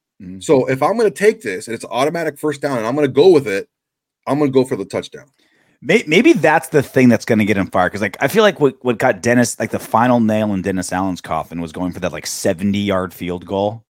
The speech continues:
Speaker 1: Remember that?
Speaker 2: Oh, Jesus.
Speaker 1: He had Seabass go for, like, a seventy-yarder. And I think that was, like, the nail on the coffin.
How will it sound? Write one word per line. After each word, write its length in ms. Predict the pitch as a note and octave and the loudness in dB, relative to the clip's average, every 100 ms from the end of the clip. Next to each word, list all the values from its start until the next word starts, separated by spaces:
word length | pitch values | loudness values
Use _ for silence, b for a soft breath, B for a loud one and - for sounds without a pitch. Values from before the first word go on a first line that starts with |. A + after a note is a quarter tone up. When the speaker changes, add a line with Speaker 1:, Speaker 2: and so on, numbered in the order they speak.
| _ | _
Speaker 1:
Remember 240 | G2 A2+ A#2 | -4 0 2
that? 300 | A#2 A2+ - _ _ _ E2 | 4 2 -2 _ _ _ -18
Speaker 2:
Oh, 280 | D#2 E3 D#2 | -14 -12 -12
Jesus. 520 | C#2 D2+ - C#2 _ | -12 -14 -14 -18 _
Speaker 1:
He 40 | - | -2
had 120 | - | -2
Seabass 340 | - A#2+ A#2+ - | 0 2 2 2
go 100 | A2+ | 0
for, 80 | |
like, 120 | A2+ - | 0 -2
a 60 | |
seventy-yarder. 1200 | - - - F#2 G#2+ G#2 G#2 F#2 F#2 G2+ A2+ B2 - _ _ _ _ _ - | -6 -4 -2 0 0 0 0 0 -2 -2 -4 -6 -12 _ _ _ _ _ -2
And 100 | G#2+ | 0
I 80 | G#2 | 2
think 200 | B2 A#2 | 2 2
that 120 | A#2+ | 0
was, 160 | G#2 | 0
like, 120 | G2 - | -4 -6
the 80 | |
nail 260 | F2+ F2+ F#2+ | -4 -2 -2
on 100 | F#2 | -4
the 80 | F2+ | -4
coffin. 500 | - E2+ - A#2 | -2 -2 -2 -6